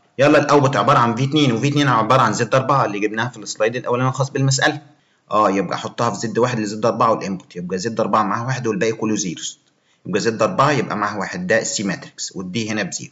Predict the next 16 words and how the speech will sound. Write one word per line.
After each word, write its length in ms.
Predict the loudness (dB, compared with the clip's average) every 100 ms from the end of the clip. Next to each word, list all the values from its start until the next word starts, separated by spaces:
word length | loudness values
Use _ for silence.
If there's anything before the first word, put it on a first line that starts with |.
| -12
وبكده 340 | -6 2 4
انتهينا 380 | 4 2 2 2
من 140 | 2 0
مثال 220 | 0 0
تلاتة. 380 | 2 2 2 -2
انا 380 | -2 -2 0
هسيب 200 | 2 0
لكم 260 | 0 0 -2
exercise 540 | -2 -2 0 2 2
بسيط، 360 | 0 -4 -2 -4 -6 _ _ _ _ 0
المرة 400 | 4 6 6 6
دي 320 | 6 2 2 -2
هيدينا 400 | -2 2 2 2
system 320 | 0 0 0
بالشكل 580 | 2 0 -2 -2 0 2
ده. 280 | 2 0